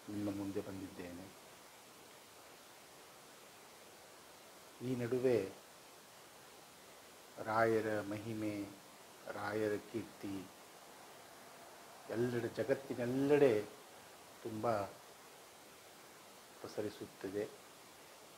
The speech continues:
ಜಗತ್ತಿನ ನಾನಾ ಭಾಗಗಳಲ್ಲಿ, ನಾನಾ ದೇಶಗಳಲ್ಲಿ ನಮ್ಮ ರಾಯರು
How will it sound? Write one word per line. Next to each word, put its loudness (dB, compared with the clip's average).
ಜಗತ್ತಿನ 6
ನಾನಾ 10
ಭಾಗಗಳಲ್ಲಿ, 6
ನಾನಾ 8
ದೇಶಗಳಲ್ಲಿ 6
ನಮ್ಮ 4
ರಾಯರು 6